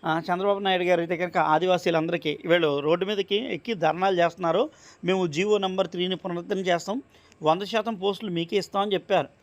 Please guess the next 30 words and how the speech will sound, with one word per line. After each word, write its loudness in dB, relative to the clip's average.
ఇప్పుడు 2
ఇందులో 2
ఉన్న, -2
అంటే 0
ఈ -4
పదహారు 0
వేల 0
మూడు -2
వందల -2
నలభై 0
ఏడు 0
కేటాయించారు 0
కదా, -4
ఈ 0
పదహారు 0
వేల 2
మూడు -4
వందల -4
నలభై -2
ఏడు 2
జీవో -2
నంబర్ -4
త్రీని -6
పునరుద్ధరించి -4
మాకు -2
వెంటనే -4
ఇక్కడ -6
స్పెషల్ -2
డిఎస్సి, 0
అంటే -2